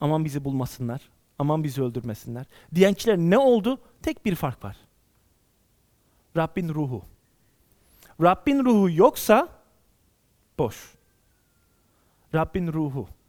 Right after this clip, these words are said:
her şeyi gerçekleştiren olandır. Petrus aynı Petrus. Beden olarak, fiziken. Tek bir fark var. Rabbin ruhu üzerlerine indi. Sen ve ben bu nedenle, "Aa, İsa Mesih çok güzel öğretiyor."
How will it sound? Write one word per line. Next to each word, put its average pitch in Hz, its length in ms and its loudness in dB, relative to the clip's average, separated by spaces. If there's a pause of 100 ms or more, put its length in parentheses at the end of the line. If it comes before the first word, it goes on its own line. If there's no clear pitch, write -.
(440)
her 160 160 -4
şeyi 143 220 -8
gerçekleştiren 123 640 -10
olandır. 104 360 -10 (260)
Petrus 196 360 0
aynı 185 240 2
Petrus. - 460 -10 (300)
Beden 143 260 0
olarak, 113 320 -6 (280)
fiziken. 151 520 -6 (220)
Tek - 240 0
bir 180 80 0
fark 151 300 -2
var. 220 120 -2 (300)
Rabbin 156 340 0
ruhu 160 420 -4 (180)
üzerlerine 139 580 -4
indi. 104 260 -12 (840)
Sen 220 340 0
ve 190 140 -2
ben 175 260 2
bu 180 80 0
nedenle, 180 460 0 (240)
"Aa, 220 180 -2
İsa 226 340 0
Mesih 233 260 -2
çok - 280 -4
güzel 190 360 0
öğretiyor." 151 580 -2